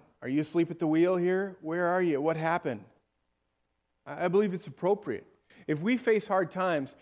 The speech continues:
we, we always need to understand God has a, a plan and He's working it all together. And it's okay for us to say, "God, why are you allowing this? God, what do you have for me? What, what,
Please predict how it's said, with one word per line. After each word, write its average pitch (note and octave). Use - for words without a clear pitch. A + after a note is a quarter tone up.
we, D#3+
we F3
always G#3+
need F3+
to F3
understand E3
God F3+
has G3
a, E3+
a E3+
plan G3
and C#3+
He's C#3
working G#3+
it F#3+
all E3+
together. D#3
And C#3
it's G3+
okay G#3+
for G#3
us D#3
to D#3+
say, D#3
"God, F3
why B3
are B3+
you F3+
allowing C#3
this? A3
God, G#3
what A3+
do C4
you A#3+
have G#3+
for F3
me? D3
What, F3+
what, A3+